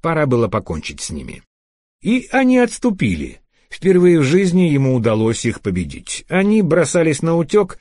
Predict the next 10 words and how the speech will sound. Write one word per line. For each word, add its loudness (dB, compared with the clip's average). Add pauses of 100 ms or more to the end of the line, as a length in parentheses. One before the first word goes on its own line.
(220)
как -2
только 2
он 4
к -6
ним 2
приближался. -4 (240)
Он 0
видел 0
их -2
хвосты -2